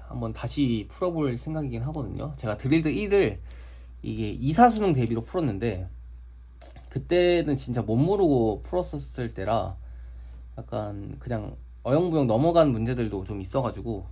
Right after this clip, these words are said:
그런, 그런 친구들 다시 챙길 겸 이제 드릴드 미적분 일만 한번 다시 풀어볼,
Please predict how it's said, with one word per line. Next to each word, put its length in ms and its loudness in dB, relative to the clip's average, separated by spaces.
그런, 400 -4
그런 200 2
친구들 340 -2
다시 320 -10
챙길 320 -2
겸 320 2
이제 500 -6
드릴드 540 0
미적분 460 -4
일만 480 2
한번 260 -2
다시 320 -10
풀어볼, 560 -8